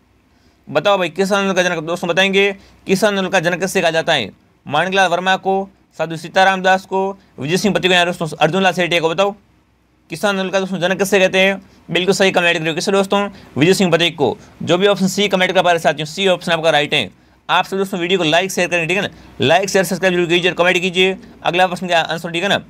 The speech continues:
बताओ भाई, मेवाड़ प्रधानमंत्री के स्थान बताओ दोस्तों। प्रधानमंत्री का इंपॉर्टेंट क्वेश्चन है, मेवाड़ प्रधानमंत्री के स्थान पर किसने की थी? माणिकलाल वर्मा ने,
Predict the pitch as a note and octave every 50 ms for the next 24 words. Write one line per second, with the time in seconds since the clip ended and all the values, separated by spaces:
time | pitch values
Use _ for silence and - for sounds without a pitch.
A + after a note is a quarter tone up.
0 | - _ _ _ - C3+ C#3+ D3 E3 E3 G3+ G3+ G3+ F#3+ D3+ G#2+ F#2 - _ _
1 | _ _ _ _ _ - B2+ C3+ D#3 F#3 G3+ G3 - F#3 F#3 F3+ F3+ F3 E3 F#3
2 | E3 D#3 E3 F3+ G3 G3+ G3+ G3 G3 G3 F3+ - - E3 D#3+ E3+ F#3 F#3+ F3+ F3+
3 | F3+ F#3 F#3 F#3 F3+ F#3 - F#3+ F#3 F#3 F#3+ F#3+ F#3+ - - - - - - -
4 | C3 D#3 F3+ F#3+ G3+ G3+ F3 F3+ F3 F#3 F3+ F#3 F#3 - F#3+ F3 F3 E3+ E3+ -
5 | F3+ D#3+ E3+ D#3+ D3+ A2+ F2 - - _ _ _ _ _ _ _ _ - B2 C3+
6 | D3 D3+ E3 F3 E3+ F#3+ F#3+ E3+ E3+ F3 F3+ F#3+ F#3+ F#3+ F#3+ F#3+ F#3+ G3+ F#3+